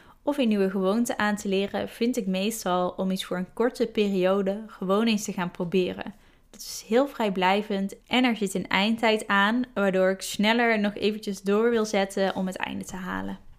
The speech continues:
Op die manier ben ik bijvoorbeeld ook vegan gaan eten zo'n vijf jaar geleden. Ik sprak met mijn vriend af om het gewoon eens twee maanden te proberen en na die twee maanden te bespreken hoe we verder zouden gaan.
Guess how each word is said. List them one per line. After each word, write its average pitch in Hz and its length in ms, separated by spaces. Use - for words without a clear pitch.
Op 220 120
die 226 140
manier 220 280
ben 202 120
ik 202 80
bijvoorbeeld 202 380
ook 220 140
vegan 214 460
gaan 196 180
eten 196 360
zo'n 185 200
vijf 180 320
jaar 185 260
geleden. 190 520
Ik - 120
sprak 220 400
met 220 140
mijn 214 200
vriend 247 320
af 220 240
om 202 120
het 202 120
gewoon 247 360
eens 226 200
twee 220 360
maanden 202 340
te 196 120
proberen 208 640
en 185 220
na 196 240
die 247 80
twee 214 280
maanden 202 320
te - 120
bespreken 196 760
hoe 196 400
we 208 80
verder 185 300
zouden 180 320
gaan. 190 380